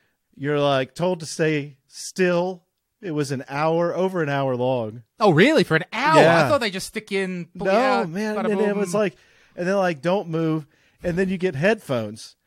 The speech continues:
Speaker 2: Hmm.
Speaker 1: and they're, like, playing classic rock music, <laughs> and simultaneously,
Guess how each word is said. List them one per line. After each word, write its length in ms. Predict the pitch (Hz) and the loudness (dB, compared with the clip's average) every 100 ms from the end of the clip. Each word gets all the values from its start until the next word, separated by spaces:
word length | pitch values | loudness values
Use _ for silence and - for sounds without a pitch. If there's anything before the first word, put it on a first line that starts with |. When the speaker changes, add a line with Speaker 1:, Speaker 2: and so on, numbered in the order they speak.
| _ - | _ -10
Speaker 2:
Hmm. 260 | 117 107 104 | -8 -8 -4
Speaker 1:
and 300 | 160 147 147 | 2 2 0
they're, 320 | 165 165 190 | -6 -2 0
like, 460 | 190 185 165 151 _ 277 _ _ _ _ _ | 2 2 2 0 _ -20 _ _ _ _ _
playing 360 | - 208 208 196 | -4 0 2 0
classic 540 | - 170 190 185 185 | -4 -2 -2 -2 -6
rock 340 | 175 185 190 - | -2 0 0 -4
music, 540 | 196 190 190 185 - | -8 -4 -4 -4 -6
<laughs> 1300 | - - 415 349 339 320 _ - _ _ - - - - | -10 -6 -8 -8 -14 -20 _ -20 _ _ -20 -20 -12 -8
and 140 | 175 | -6
simultaneously, 1160 | - 202 202 196 185 208 214 185 165 156 151 | 0 0 2 -2 0 0 -2 -6 -6 -6 -6